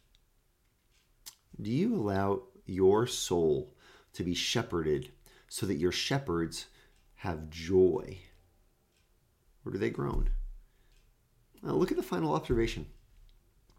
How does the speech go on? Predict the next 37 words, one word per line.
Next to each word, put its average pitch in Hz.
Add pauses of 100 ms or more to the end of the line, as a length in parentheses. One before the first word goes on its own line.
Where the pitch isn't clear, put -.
(120)
It -
says 117
that, -
"That 151
would -
be 202
of 151
no 147
advantage 117
to -
you." 71 (1040)
See, 165
when 165
you, 175
when 175
you 254
shepherd, 98
or 135
when 147
you're 247
being 165
shepherded 95
by, 101 (260)
by 113
a 107
leader 135
in 131
your 110
church, 90 (340)
and 120
you're 175
obstinate, 87
and 98
you're 131
difficult, 98
and 98
you're, 127